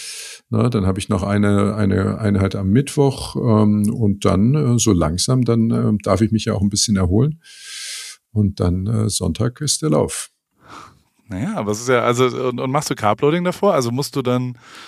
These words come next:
Speaker 2: verschiedene Sachen au-, also, oder, äh, wie, wie bereitest du dich auf sowas vor?
Speaker 1: Ja, also ich werde am, ähm, am Samstag sicherlich, ne, dann also dreimal,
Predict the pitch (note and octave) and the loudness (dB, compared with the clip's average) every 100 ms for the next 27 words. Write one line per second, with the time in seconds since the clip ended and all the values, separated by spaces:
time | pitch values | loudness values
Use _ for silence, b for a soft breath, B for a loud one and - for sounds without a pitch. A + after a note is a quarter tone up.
0 | B - B2 B2+ B2+ B2 A#2+ A#2 A#2+ A2 | B -6 -4 -2 0 2 2 0 -2 -4
1 | - C3 A2 G2+ - B2 A#2+ G#2 F2+ D#3+ | -2 -2 0 -4 -2 2 2 2 -2 -12
2 | F#2+ - - - A#2 A2 G#2 G#2+ G#2+ C#3+ | -16 -16 -14 -14 -12 -8 -4 -2 2 0
3 | A#2 G2 F2+ F2 G2 F#2+ A#2 G2+ - _ | -2 -6 -8 -8 -8 -8 -8 -8 -12 _
4 | B B B B B B _ F#2 F2 - | B B B B B B _ -4 -2 -2
5 | G#2 F#2+ G#2+ A2 G2+ G2+ G2+ G2+ G2+ G2+ | -2 0 0 0 0 -2 -2 -4 -6 -6
6 | G2 G2+ A#2+ A#2+ G#2 A2+ G#2+ G2+ G2+ A#2 | -2 -2 0 0 -2 -2 0 0 -4 -4
7 | B2 C#3+ G#2+ A2 G2+ G2 G#2 - G2+ A2 | -4 -4 -4 -4 -4 -2 -4 -2 0 2
8 | G#2+ G2+ A2+ | 2 0 -4